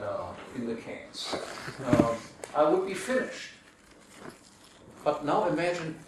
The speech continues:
that you are the only producer of minted coins.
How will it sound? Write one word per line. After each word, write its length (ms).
that 180
you 200
are 160
the 240
only 400
producer 840
of 140
minted 520
coins. 580